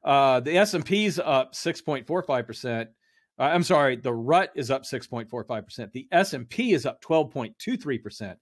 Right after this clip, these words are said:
Totally, it, strike that in editing, please. Um,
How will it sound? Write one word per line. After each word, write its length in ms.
Totally, 500
it, 240
strike 420
that 180
in 80
editing, 420
please. 460
Um, 760